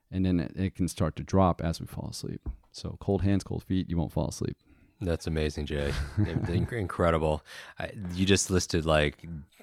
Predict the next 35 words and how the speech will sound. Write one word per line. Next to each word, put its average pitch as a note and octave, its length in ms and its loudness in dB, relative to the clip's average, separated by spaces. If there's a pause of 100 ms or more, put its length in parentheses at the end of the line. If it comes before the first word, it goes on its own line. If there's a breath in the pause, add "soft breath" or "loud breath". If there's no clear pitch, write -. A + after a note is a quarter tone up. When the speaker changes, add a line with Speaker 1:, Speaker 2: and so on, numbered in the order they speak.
(140)
Speaker 2:
so F#2 420 4
many D#2 300 2
tips - 460 -2
in, D2 200 -4
in D#2 200 -4
this D2+ 200 0
one D2+ 180 2
episode, C#2+ 540 -2
so - 140 -4
it's C#2+ 120 -4
really D2 220 -2
jam-packed. C#2+ 720 -2 (400 loud breath)
How A2 200 2
do C#3+ 140 4
people B2+ 320 0
stay, F2+ 480 -2
um... D#2+ 360 -4 (340)
How G2 120 -4
do G2 40 0
people C3 180 2
stay - 140 -4
in B2 80 0
touch - 200 -2
with D#2+ 100 -6
you C#2 120 -6 (120)
if - 160 -8
they, F2 80 -2
if, E2+ 260 -4
if F2+ 240 -6
they E2+ 80 -2
would D#2+ 120 -4
like D#2+ 160 -4
to - 80 -14
go D#2 120 0
deeper? D2 340 -4